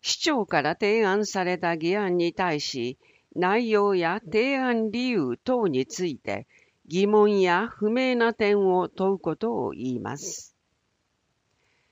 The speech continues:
九月九日、日本共産党、田中優子。議案第七十号。八尾市障害学習センター条例の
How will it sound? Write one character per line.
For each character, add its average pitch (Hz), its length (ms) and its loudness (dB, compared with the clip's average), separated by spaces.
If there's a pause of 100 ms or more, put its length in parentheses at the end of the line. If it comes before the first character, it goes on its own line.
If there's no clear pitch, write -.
(180)
九 302 160 0
月 277 400 -2
九 - 180 -6 (360)
日、 139 260 -8 (540)
日 202 180 2
本 269 300 0
共 190 260 -2
産 170 360 -2 (100)
党、 139 420 0 (140)
田 190 140 -2
中 233 420 -2
優 196 280 -2
子。 - 360 -8 (920)
議 180 280 0
案 190 420 -2
第 202 420 -4 (140)
七 180 380 0
十 233 300 -2
号。 120 360 -8 (960)
八 180 160 0
尾 220 120 2
市 156 320 -4
障 254 400 0
害 226 320 2
学 190 260 -4
習 277 320 -4
セ 262 240 -2
ン 214 140 -6
タ 220 240 0
ー 208 80 0
条 208 280 2
例 120 240 0
の 113 280 -2